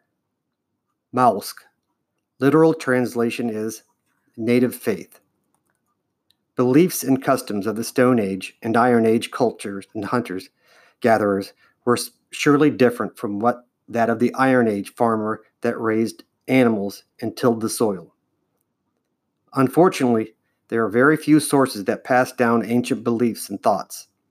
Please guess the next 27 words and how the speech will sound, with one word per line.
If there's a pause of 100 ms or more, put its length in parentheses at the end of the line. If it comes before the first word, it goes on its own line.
(1500)
All
we
have
are
vague
impressions. (1080)
The
most
import-,
the
mo-,
most (100)
information
we
have
to
draw (440)
from
are
folk
traditions (580)
and
folklore (220)
collected
and
passed
down